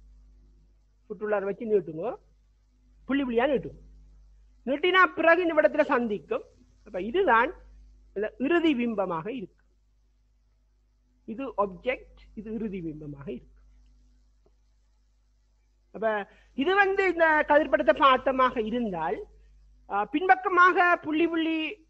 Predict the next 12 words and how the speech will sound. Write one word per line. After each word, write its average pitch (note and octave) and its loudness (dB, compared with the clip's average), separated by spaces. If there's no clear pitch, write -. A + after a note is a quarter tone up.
வரைவினால C#4+ 2
அல்லது C#4 -2
கோட்டினால C4+ 2
நீட்டப்படுவதன் B3 -2
மூலம் C4 -2
பிம்ப A#3+ -4
நிலை A#3+ -2
கண்டுகொள்ளப்படுது. G#3+ -2
முன்பக்கத்துல F4 4
உங்களுக்கு C#4+ 2
பிம்பம் C4 0
வரையில. A3+ 4